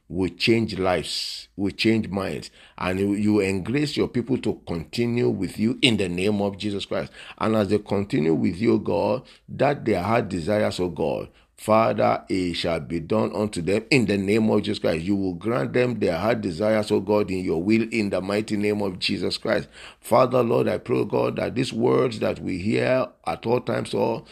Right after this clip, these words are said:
Lord, will not stand against us on the day of judgment in the name of Jesus Christ. Thank you, Father.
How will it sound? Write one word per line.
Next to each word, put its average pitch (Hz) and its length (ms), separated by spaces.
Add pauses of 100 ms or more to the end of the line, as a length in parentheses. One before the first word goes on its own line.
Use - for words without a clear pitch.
(200)
Lord, 107 380
will 98 140
not 123 180
stand 120 300
against 110 420
us 123 160
on 101 100
the 82 80
day 80 140
of 73 160
judgment 123 440
in 104 140
the 98 120
name 95 280
of 95 160
Jesus 92 360
Christ. - 260 (260)
Thank 147 240
you, 107 80
Father. 85 380